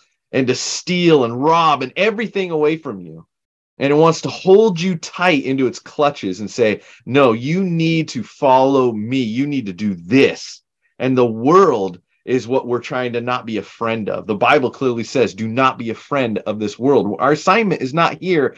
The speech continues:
to be friends with the world. And we've got too many people trying to accommodate this world instead of accommodating being a kingdom citizen of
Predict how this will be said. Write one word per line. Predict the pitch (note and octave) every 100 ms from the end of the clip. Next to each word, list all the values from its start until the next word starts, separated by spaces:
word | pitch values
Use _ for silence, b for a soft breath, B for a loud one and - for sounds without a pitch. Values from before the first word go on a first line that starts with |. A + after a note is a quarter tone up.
| B -
to |
be | D#3+ G#3
friends | - - C#4+ G3 F3+ E3+
with | F3+
the | G3
world. | G#3 A#3+ F3+
And |
we've | C3
got | B2+ -
too | - G3+
many | G#3+ G3+
people | - F3 C#3+
trying | C3+ D3 C#3 C#3
to | B2+
accommodate | A2+ - E3 E3 A2+ G2 F2+ b b _ -
this | D3 D#3+
world | B2 G#2 G2 G2
instead | B2+ A2+ D3+ D3
of | A#2+ -
accommodating | G#2 - D#3+ G3 D3 A2+ G#2+ G#2 G#2 G#2+ b b b
being | C3 C3 B2
a | A#2+
kingdom | - - - G3 G#3+ G3+ D#3 C3+
citizen | - - - G#3+ E3+ - C#3+ C3
of | A2+ A2+